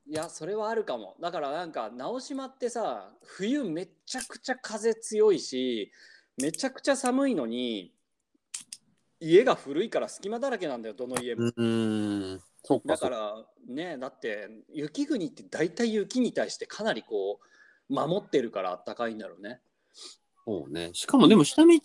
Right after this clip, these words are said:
Speaker 2: くんちは、綺麗で最新の建物じゃんと思ったけど、横が海ですもんね。
Speaker 1: そう。だからめちゃくちゃ寒い。もうき-、昨日の夜とかすごい風が強くて、なんか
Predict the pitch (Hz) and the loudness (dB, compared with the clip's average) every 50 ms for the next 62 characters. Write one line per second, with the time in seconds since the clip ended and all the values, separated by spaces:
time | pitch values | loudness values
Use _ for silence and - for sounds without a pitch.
0 | - - - - 269 247 226 214 - - - 247 254 247 220 190 151 104 - _ | 0 -6 4 8 8 10 10 8 6 2 4 6 8 10 10 10 10 8 4 _
1 | _ _ _ _ _ _ _ _ _ _ - _ _ - - 254 262 269 247 220 | _ _ _ _ _ _ _ _ _ _ -20 _ _ -2 0 2 6 8 10 10
2 | 180 151 127 123 - - 160 185 202 - - 202 208 202 - - 170 - 208 214 | 10 10 8 4 2 4 4 2 4 2 0 0 0 0 0 -2 0 2 4 4
3 | 220 202 156 131 170 175 147 120 117 127 - 110 98 82 87 87 95 104 107 - | 4 4 4 4 2 2 2 -2 -4 -2 0 0 0 0 2 2 2 2 6 6
4 | 202 214 247 240 240 254 240 180 107 95 - 87 80 - - - 80 73 - - | 6 6 6 6 6 6 6 6 6 4 2 -4 -12 -18 -16 -14 -14 -14 -16 -18
5 | _ _ _ _ - - - - 113 117 117 113 98 98 - - _ _ - - | _ _ _ _ -12 -10 -6 -2 -2 0 0 0 0 -2 -6 -14 _ _ -12 -12
6 | - 101 101 98 101 - - - - - - - - - - - 190 - - 180 | -12 -10 -12 -12 -12 -12 -6 -4 -4 -4 -4 -6 -6 -6 -4 -4 -4 -4 -4 -2
7 | 180 170 131 131 127 123 - - - 170 170 170 - - - 190 190 202 214 226 | 0 2 2 2 0 -2 -6 -4 -4 -4 -4 -4 -8 -6 -2 0 0 2 2 4
8 | 226 226 220 220 220 214 196 131 - 247 - - - - 139 123 185 220 226 - | 4 6 6 6 6 6 4 2 -2 -6 -8 -12 -10 -10 -6 0 0 0 0 0
9 | 139 135 123 135 123 135 123 - - 135 123 104 - _ _ 110 101 95 95 92 | -4 -6 -4 -4 -4 -4 -6 -6 -6 -6 -6 -6 -8 _ _ -12 -12 -10 -10 -10
10 | 92 - - _ _ _ _ _ _ _ _ _ _ _ _ _ _ _ _ _ | -12 -14 -18 _ _ _ _ _ _ _ _ _ _ _ _ _ _ _ _ _
11 | _ _ _ _ _ _ _ _ _ _ _ - - _ _ - 113 113 113 110 | _ _ _ _ _ _ _ _ _ _ _ -18 -18 _ _ -12 -10 -10 -8 -8
12 | - 101 | -10 -12